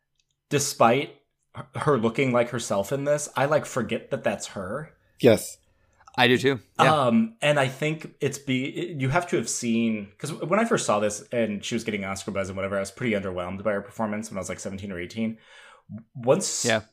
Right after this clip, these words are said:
Speaker 1: it's within, I'm using the word context again. Once it's within the context of the rest of her career,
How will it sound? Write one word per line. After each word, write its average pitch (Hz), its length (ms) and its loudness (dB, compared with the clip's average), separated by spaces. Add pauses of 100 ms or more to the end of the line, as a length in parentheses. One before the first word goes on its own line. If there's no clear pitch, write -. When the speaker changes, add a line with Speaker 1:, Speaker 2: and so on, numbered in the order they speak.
(280)
Speaker 1:
it's 139 180 -2
within, 120 380 0
I'm 113 140 -2
using 98 220 -8
the 101 40 -8
word 113 140 -8
context 180 400 -12
again. 87 260 -8
Once 127 300 -6
it's 139 160 -2
within 127 180 0
the 107 80 2
context 110 480 -4
of 107 80 -4
the 95 80 -10
rest 95 260 -4
of 107 140 -4
her 104 160 -6
career, 98 720 -8